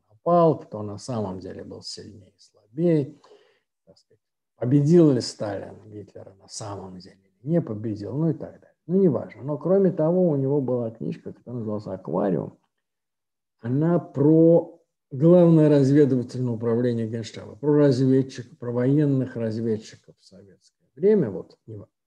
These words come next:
ну, которые не на войну в разведку ходили, а вот, вот эта военная разведка, которая всегда немножко конкурировала с разведкой К Г Б.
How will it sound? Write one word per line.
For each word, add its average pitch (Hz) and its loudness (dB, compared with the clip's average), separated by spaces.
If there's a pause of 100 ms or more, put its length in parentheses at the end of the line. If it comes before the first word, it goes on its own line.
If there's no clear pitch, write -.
(180)
ну, 110 -20
которые 107 -8
не 110 -6
на 110 -4
войну 208 6
в 175 6
разведку 135 4
ходили, 110 -10
а 113 -14
вот, 120 -6 (300)
вот 123 -12
эта 113 -4
военная 107 -6
разведка, 110 -8
которая - -20 (1900)
всегда 123 -6
немножко 123 -4
конкурировала 117 -2
с - -14
разведкой 110 -8
К - -14
Г 120 -2
Б. 107 -10